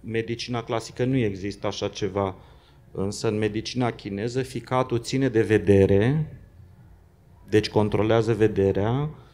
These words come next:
controlează mușchii, tendoanele și articulațiile. Un ficat obosit dereglează toate aceste lucruri. Ați văzut că și doctorul, când, uh, aveți hepatită,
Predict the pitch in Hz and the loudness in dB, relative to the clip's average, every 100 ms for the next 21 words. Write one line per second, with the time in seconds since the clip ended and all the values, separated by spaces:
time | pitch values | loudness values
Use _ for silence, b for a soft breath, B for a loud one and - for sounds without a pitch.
0 | B B _ - 120 120 113 131 139 127 | B B _ 0 0 2 0 2 2 2
1 | 117 123 170 - 147 135 117 113 120 143 | 2 4 2 0 -4 0 0 2 4 4
2 | 143 135 127 135 131 - 117 113 - 113 | 4 2 2 0 -2 -4 -2 -2 -4 -10
3 | - 113 113 101 - - 90 92 117 117 | 0 2 4 2 -2 -10 -8 0 0 0
4 | 117 - 139 139 120 104 101 - 156 170 | -2 0 0 4 6 6 4 2 -2 -2
5 | 120 123 120 127 151 131 135 - - 147 | 0 2 2 2 0 0 -2 -2 0 2
6 | 123 120 120 - 123 107 120 123 139 131 | 2 -2 -6 -4 -2 0 0 2 4 4
7 | 135 131 131 123 113 - 117 113 - 113 | 2 0 4 4 6 6 4 4 0 0
8 | 117 117 113 113 B B 123 117 131 - | 2 4 4 2 B B 0 2 2 2
9 | 127 123 - 131 - 135 135 | 2 2 0 -2 2 4 4